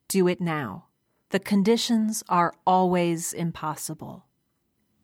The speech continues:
Part eleven. You can coexist with the fear. Fear is a survival instinct.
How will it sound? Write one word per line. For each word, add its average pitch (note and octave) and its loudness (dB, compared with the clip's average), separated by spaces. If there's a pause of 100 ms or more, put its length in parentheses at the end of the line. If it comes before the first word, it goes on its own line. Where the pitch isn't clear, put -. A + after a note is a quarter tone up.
(720)
Part A3+ 0
eleven. F3 0 (720)
You B3 2
can F#3+ 0
coexist A3 0 (120)
with F3+ 0
the E3+ -2
fear. C3+ -4 (1120)
Fear B3+ 0
is G3 2
a F3+ 0
survival E3 0
instinct. - -8